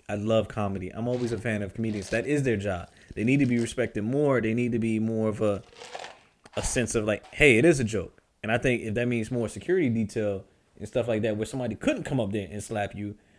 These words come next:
because I'm sure your job is to offend people. But at the same time, you never know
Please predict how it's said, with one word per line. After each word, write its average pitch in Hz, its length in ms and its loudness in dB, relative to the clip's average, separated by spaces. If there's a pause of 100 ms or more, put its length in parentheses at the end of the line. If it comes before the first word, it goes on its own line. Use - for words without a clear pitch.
(180)
because 120 240 -2
I'm 127 100 0
sure 160 220 0
your 139 120 2
job 127 320 2
is 127 200 -2
to 127 140 2
offend 127 280 -4
people. 196 360 -6 (380)
But 120 600 6 (180)
at - 80 -4
the 110 80 0
same 156 300 0
time, 104 420 -2
you 185 120 2
never 190 400 6
know 120 400 2